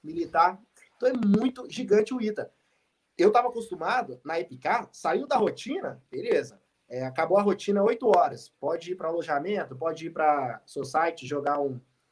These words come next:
uma sinuca e tal. Então, eu tava acostumado, eu, eu posso até me deslocar na escola, mas na Epicar nós poderíamos deslocar apenas de sétimo uniforme.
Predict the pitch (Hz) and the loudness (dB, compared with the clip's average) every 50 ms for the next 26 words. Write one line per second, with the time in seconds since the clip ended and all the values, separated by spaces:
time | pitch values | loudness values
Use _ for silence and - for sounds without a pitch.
0 | _ _ - 135 127 131 139 123 123 143 180 208 208 190 - - 139 131 156 160 | _ _ -8 -8 -4 0 0 0 4 6 8 10 10 8 8 2 -4 0 4 6
1 | 190 220 220 - - _ _ _ _ _ _ _ _ _ _ _ _ _ _ _ | 6 6 4 0 -10 _ _ _ _ _ _ _ _ _ _ _ _ _ _ _
2 | - 165 143 165 - 226 - 233 220 226 - - - - - 151 170 233 285 254 | -12 0 6 8 8 10 10 10 10 10 8 6 2 -2 2 4 6 6 4 4
3 | - - - _ _ _ _ _ _ _ - 139 135 131 - _ - 156 - - | 2 -4 -8 _ _ _ _ _ _ _ -12 -10 -10 -10 -10 _ -4 -4 0 2
4 | 185 226 247 - - - 262 214 - - _ 226 247 294 320 339 - - 202 220 | 4 2 2 2 0 0 0 0 0 -2 _ -6 -4 -4 -4 -6 -8 -10 -10 -10
5 | 240 - - - 240 233 214 - 202 202 208 208 233 254 254 - - 208 196 - | -10 -10 -6 -2 -2 -2 0 0 0 0 0 -2 -4 -8 -8 -6 -2 -2 0 0
6 | 135 131 139 143 151 156 160 - - _ _ _ _ _ 135 131 143 151 165 208 | -2 -4 -6 -6 -8 -8 -8 -12 -20 _ _ _ _ _ -10 -6 -4 -2 0 0
7 | 240 226 226 196 - 170 170 196 - - 196 190 185 185 - - 190 185 185 185 | -2 -2 -6 -4 0 2 2 2 2 0 -2 -4 -4 -4 -6 -6 -6 -4 -2 -2
8 | 180 185 196 196 - 175 180 185 180 160 - 180 196 202 202 - 170 190 233 302 | -2 -2 -2 -4 -10 -10 -6 -4 -4 -2 0 0 0 0 0 -2 -4 -4 -4 -6
9 | 330 - - - _ _ _ _ - 123 131 127 - 127 120 - - 127 135 180 | -8 -12 -16 -20 _ _ _ _ -14 -14 -12 -8 -8 -8 -8 -8 -6 -4 -4 -4
10 | - - - - 262 214 175 135 123 - | -4 -2 4 8 8 8 8 6 2 -6